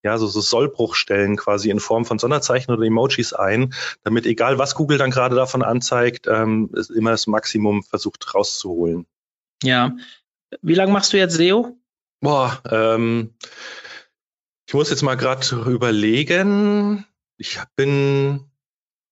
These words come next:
Speaker 1: im elften Jahr.
Speaker 2: Ja.
Speaker 1: Ja,
Speaker 2: Und
Speaker 1: genau.
Speaker 2: jetzt n-, nehmt das einfach mal draußen als Message. Jemand, der elf Jahre seo macht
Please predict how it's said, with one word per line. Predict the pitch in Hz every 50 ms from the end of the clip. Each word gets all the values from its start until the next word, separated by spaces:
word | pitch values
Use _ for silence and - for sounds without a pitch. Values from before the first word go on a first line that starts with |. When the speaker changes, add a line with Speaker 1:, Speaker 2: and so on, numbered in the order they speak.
| _ _ -
Speaker 1:
im | 113 117 127 151 160 151
elften | 131 135 127 135 - - 113
Jahr. | 95 101 95 87 85 87 92 - _ _ _ _ _ _ _ _ _ _ _ _ _ -
Speaker 2:
Ja. | 131 127 117 113 113 131 - _ _ _ _
Speaker 1:
Ja, | - 95 92 95
Speaker 2:
Und | 101 110
Speaker 1:
genau. | 120 113 101 95 95 95 92 92 _ _ _ _ _ _ _ _ _ -
Speaker 2:
jetzt | 175 185 - - -
n-, | 185 175 170 175 - -
nehmt | 175 175 180 185 180
das | 202 190 -
einfach | 156 180 202 190 - 185 170
mal | 175 180 175 170 170 165 170 - - -
draußen | - - 143 151 170 165 - 180
als | 160 143 139 -
Message. | 151 156 170 180 - - 208 214 214 220 - - - -
Jemand, | 160 165 165 151 147
der | 139 -
elf | 160 180 175 -
Jahre | 170 160 156 156 156
seo | 143 139 156 165 175 180
macht | 170 165 160 165 - -